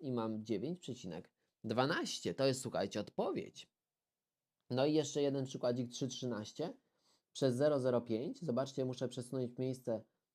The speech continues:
o dwa, ym, tak, przecinek o dwa miejsca, więc tu też przesuwam o dwa. I w ten oto piękny jakże sposób z dzielenia ułamków dziesiętnych przeszliśmy do dzielenia, y, liczb naturalnych. Trzysta trzynaście, zobaczcie, przez pięć.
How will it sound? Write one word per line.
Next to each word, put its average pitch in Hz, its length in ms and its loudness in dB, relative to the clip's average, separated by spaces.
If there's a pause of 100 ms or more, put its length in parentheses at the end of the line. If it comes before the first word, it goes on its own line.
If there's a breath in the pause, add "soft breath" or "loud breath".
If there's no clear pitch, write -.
(140)
o 117 120 -2
dwa, 104 540 0 (180)
ym, 107 880 -2
tak, - 320 -6 (100)
przecinek 120 360 -4
o 113 60 2
dwa 107 140 -2
miejsca, 101 340 -2
więc 170 180 -4
tu 160 100 -2
też 156 140 -2
przesuwam 117 400 -4
o 113 60 -2
dwa. 98 340 -2 (440 soft breath)
I 127 100 -2
w 120 40 -4
ten 240 160 2
oto 175 180 2
piękny 175 400 -2
jakże 139 280 2
sposób 120 540 -2 (500)
z 120 200 2
dzielenia 135 440 4
ułamków 143 500 0
dziesiętnych 117 600 -2
przeszliśmy 185 520 -4
do 147 120 2
dzielenia, 135 480 2 (440)
y, - 20 0
liczb 139 240 0
naturalnych. 131 640 2
Trzysta 175 360 -2
trzynaście, 104 520 -4
zobaczcie, 110 360 -2
przez 151 200 -8
pięć. 117 400 -2